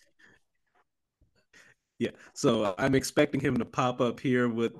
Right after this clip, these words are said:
so, like, I, oh, I can't, when he first got in trouble, he popped up and was, like, talking about his husband, like, out of the blue. And then there was, uh, the video of him, like, walking around with a baby. I was like, "Are you just gonna, like, keep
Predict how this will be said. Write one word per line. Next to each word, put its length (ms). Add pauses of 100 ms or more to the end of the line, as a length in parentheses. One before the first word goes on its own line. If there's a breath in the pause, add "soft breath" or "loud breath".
(140)
so, 200
like, 300
I, 80
oh, 380
I 100
can't, 260
when 160
he 80
first 300
got 180
in 80
trouble, 360
he 100
popped 420
up 240
and 140
was, 180
like, 240
talking 300
about 220
his 120
husband, 460
like, 180
out 100
of 60
the 80
blue. 500 (680 loud breath)
And 180
then 160
there 140
was, 380
uh, 400
the 60
video 340
of 80
him, 180 (160)
like, 160
walking 320
around 400
with 80
a 80 (100)
baby. 440
I 60
was 180
like, 240 (720 soft breath)
"Are 100
you 100
just 220
gonna, 140
like, 220
keep 200